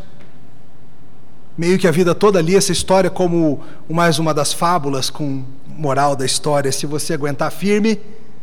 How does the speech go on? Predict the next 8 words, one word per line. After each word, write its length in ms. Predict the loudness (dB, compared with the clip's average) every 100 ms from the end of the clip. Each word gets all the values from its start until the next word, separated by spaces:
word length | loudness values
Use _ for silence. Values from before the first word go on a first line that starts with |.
| -6 -6 -6 -6 -6 -4
no 80 | -4
seu 180 | 0 0
sofrimento, 640 | 0 -2 0 2 2 2
um 160 | 2 2
dia 240 | 2 2
você 260 | 2 -2 -2
será 320 | -4 -4 -6
elevado. 800 | -6 -4 0 0 0 -2 -6